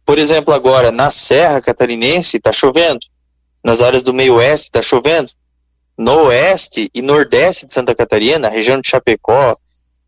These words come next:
e também incluindo o norte do estado, Joinville, aquela região ali do Vale do Itajaí, Blumenau, tá com sol entre nuvens, então tá muito indefinido. Então hoje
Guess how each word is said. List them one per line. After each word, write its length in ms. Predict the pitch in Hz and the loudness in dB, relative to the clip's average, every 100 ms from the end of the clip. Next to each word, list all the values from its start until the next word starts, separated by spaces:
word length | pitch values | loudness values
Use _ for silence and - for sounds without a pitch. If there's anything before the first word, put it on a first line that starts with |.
| _ - | _ -4
e 120 | 127 | -2
também 380 | 180 185 175 190 | 0 0 -2 -2
incluindo 400 | 170 151 165 143 | 0 0 0 0
o 40 | |
norte 320 | 117 147 151 | 0 0 -2
do 100 | 120 | -6
estado, 460 | 110 - - 139 110 | -6 -4 -2 0 -2
Joinville, 880 | 117 110 98 113 147 120 98 95 - _ _ - | -4 -6 -4 -2 0 -2 -4 -8 -10 _ _ -4
aquela 240 | - 127 | 0 2
região 320 | 120 117 117 131 | 2 0 0 -2
ali 140 | 127 | -2
do 160 | 127 110 | -2 0
Vale 220 | 120 127 | 0 0
do 80 | 120 | -2
Itajaí, 520 | - 110 104 107 139 | -4 0 0 0 -2
Blumenau, 640 | 117 113 104 110 170 165 _ _ - | -2 -4 -2 0 0 -2 _ _ -4
tá 140 | 135 | -4
com 180 | - 180 | -2 -6
sol 460 | - - - 151 | -6 -4 0 2
entre 240 | 175 175 185 | 0 -4 -2
nuvens, 540 | 175 180 147 107 - - _ - | 0 0 0 -8 -10 -14 _ -10
então 260 | 120 143 | -2 -2
tá 100 | 147 | 0
muito 300 | 151 143 151 | 0 -2 -2
indefinido. 800 | 165 156 160 165 165 165 165 113 | -4 -2 -2 -4 -4 -2 -4 -6
Então 260 | 104 143 143 | -4 0 4
hoje 420 | 131 180 185 208 | 4 2 0 -4